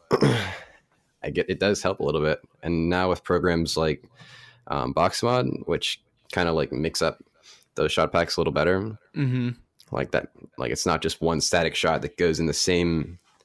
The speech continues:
Speaker 1: the same angle every single time. It kinda mixes it up a little bit. Um, stuff like that really does help.
Speaker 2: Hey, everybody, and welcome back to another episode of Chasing Grand Champ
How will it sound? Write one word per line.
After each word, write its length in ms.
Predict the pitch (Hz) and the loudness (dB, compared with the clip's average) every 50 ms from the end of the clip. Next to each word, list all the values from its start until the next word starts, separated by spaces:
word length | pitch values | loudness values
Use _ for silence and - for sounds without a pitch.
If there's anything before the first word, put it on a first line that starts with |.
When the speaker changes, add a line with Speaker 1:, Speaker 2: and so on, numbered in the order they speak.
| _ _ _ _ _ _ _ _ | _ _ _ _ _ _ _ _
Speaker 1:
the 60 | - | -4
same 240 | - - 98 92 87 | 0 2 2 2 2
angle 260 | 87 90 87 82 82 | 2 2 2 4 4
every 220 | 85 90 82 87 85 | 4 2 2 2 0
single 240 | - 95 87 82 76 | 0 0 0 0 0
time. 280 | - 90 87 85 80 | 0 0 0 0 0
It 60 | 73 | 0
kinda 180 | - 92 87 76 | -2 -2 -2 0
mixes 280 | 69 67 - 76 69 69 | -2 -4 -4 -6 -4 -4
it 80 | 73 | -4
up 80 | 71 - | -4 -2
a 40 | 67 | -2
little 160 | 71 71 67 | -2 -2 0
bit. 240 | 67 69 - - - - | -2 -2 -4 -4 -8 -8
Um, 420 | - 69 62 55 - - 90 90 - _ _ _ - - - - - _ - | -6 -6 -4 -6 -6 -8 -10 -14 -18 _ _ _ -20 -20 -20 -20 -18 _ -2
stuff 160 | - 123 120 | 0 2 4
like 100 | 131 95 | 4 6
that 180 | 92 95 - | 6 4 4
really 200 | 67 76 80 76 | 4 2 2 2
does 160 | 69 65 67 - | 2 0 0 -2
help. 260 | 69 65 65 - - 87 85 _ _ _ _ _ _ _ _ _ _ _ | -2 -4 -4 -6 -8 -14 -20 _ _ _ _ _ _ _ _ _ _ _
Speaker 2:
Hey, 120 | - 208 240 | 2 2 4
everybody, 380 | 233 208 185 147 165 170 190 | 4 4 4 4 4 4 4
and 120 | 185 160 147 | 4 4 4
welcome 280 | 156 156 - 202 165 | 4 4 2 2 2
back 240 | 139 156 165 185 175 - | 4 4 4 4 2 2
to 140 | - 196 | 0 2
another 360 | 180 180 196 196 196 196 185 185 | 2 4 4 4 2 2 2 2
episode 540 | 175 180 202 185 185 - 196 190 190 190 | 0 0 0 -4 -2 0 2 2 2 2
of 220 | 190 170 143 123 - | 2 0 -2 -4 -6
Chasing 480 | - - 180 180 170 - 190 170 165 | -4 -2 0 0 0 -2 -2 -2 0
Grand 400 | 135 143 151 151 156 156 156 156 | 0 2 2 2 2 0 0 -2
Champ 420 | - - 165 160 156 151 156 147 | -4 -2 0 2 2 2 0 -2